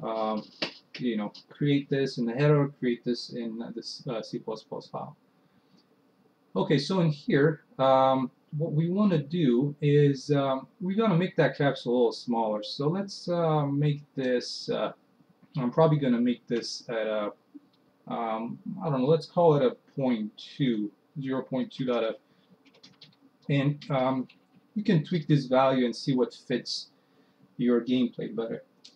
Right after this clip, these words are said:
Um, so, um, it's pretty simple. I haven't, uh, looked into a lot, too much into these other settings.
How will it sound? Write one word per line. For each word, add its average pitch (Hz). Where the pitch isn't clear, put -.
Um, 127
so, -
um, 131
it's -
pretty 208
simple. 180
I 185
haven't, 220
uh, 170
looked 160
into 147
a 147
lot, 147
too -
much 156
into 143
these 127
other 143
settings. 151